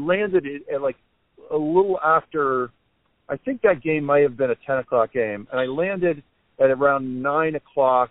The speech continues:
Or I, I, I landed in Denver about forty minutes before the game. The guy goes, "Where do you want to go?" And I said, "The British Bulldog." He says, "That's a bar." And I said, "I know." He goes, "Do you wanna go to a hotel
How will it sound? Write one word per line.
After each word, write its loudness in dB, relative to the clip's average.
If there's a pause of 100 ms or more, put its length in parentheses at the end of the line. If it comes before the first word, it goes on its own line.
(120)
Or -6
I, 2 (380)
I, 0
I 2
landed 0 (500)
in -4
Denver 2
about 2 (240)
forty -2
minutes -4
before -12
the -8
game. -2
The -4
guy 4
goes, 2 (640)
"Where 4
do 0
you 2
want 4
to -8
go?" 6
And -4
I -6
said, -6
"The -12
British -6
Bulldog." -4
He -18
says, -12
"That's -2
a -8
bar." 0 (340)
And -4
I -6
said, -2
"I -2
know." 2
He -4
goes, 0
"Do -10
you -4
wanna -2
go 0
to 0
a 2
hotel 0